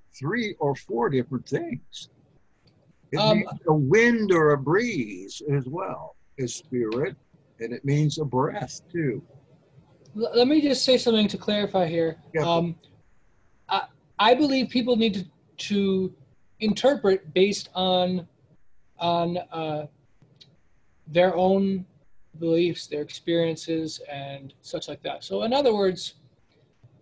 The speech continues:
Speaker 2: um, if any of you claim to have had an encounter with the Holy Spirit, it is not my job to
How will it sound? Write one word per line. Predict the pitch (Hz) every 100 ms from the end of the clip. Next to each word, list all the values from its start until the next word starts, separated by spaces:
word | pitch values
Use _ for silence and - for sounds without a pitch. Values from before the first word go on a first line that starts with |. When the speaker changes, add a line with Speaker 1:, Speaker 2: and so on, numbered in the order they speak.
| _ _ _ _ _ _ _ _ _ _ -
Speaker 2:
um, | 196 196 196 190 190 185 165 - _ -
if | 208 -
any | 226 320
of | 262 190
you | 262 294 226 202 -
claim | - 240 240 233
to | 214
have | 226 196
had | - 214 208
an | 190
encounter | 190 226 220
with | 190
the | 185
Holy | 196 185
Spirit, | - 233 165 - - _ _ _ _ _ _ _ _ -
it |
is | 208 202
not | 254 226
my | 233 269
job | 240 175 220 208 160 147 165 170 _ _ _ _ _ _
to | - 208 196 190 185